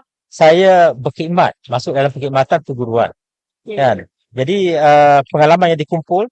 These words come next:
Speaker 1: selama tiga puluh lima tahun itu, ah, bila saya menjadi guru biasa, tentunya saya ada ketua.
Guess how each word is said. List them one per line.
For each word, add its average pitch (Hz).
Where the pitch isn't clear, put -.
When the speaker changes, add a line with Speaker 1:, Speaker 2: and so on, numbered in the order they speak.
Speaker 1:
selama 147
tiga 156
puluh 151
lima 147
tahun 156
itu, 196
ah, 110
bila 131
saya 160
menjadi 180
guru 180
biasa, 196
tentunya 170
saya 139
ada 127
ketua. 117